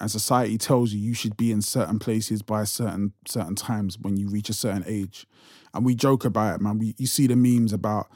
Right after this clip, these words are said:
um, it was careers day and my dad came in handing out mixtapes and,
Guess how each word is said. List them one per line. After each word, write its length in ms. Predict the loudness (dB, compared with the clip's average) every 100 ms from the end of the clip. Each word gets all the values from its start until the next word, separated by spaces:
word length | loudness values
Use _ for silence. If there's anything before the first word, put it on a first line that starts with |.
| _ _ _ _ _ -6
um, 400 | -2 -2 -2 -6 _ _ _ _
it 80 | -4
was 160 | -2 -4
careers 460 | -4 -2 0 -2
day 360 | -2 -2 -2 -2 -2
and 100 | 0
my 80 |
dad 260 | 0 -2 -2
came 280 | -2 0 2
in 100 | 0
handing 320 | -2 -2 -2
out 200 | -2 -4 -6
mixtapes 560 | -6 -4 -4 -4 -4 -4
and, 260 | -2 -2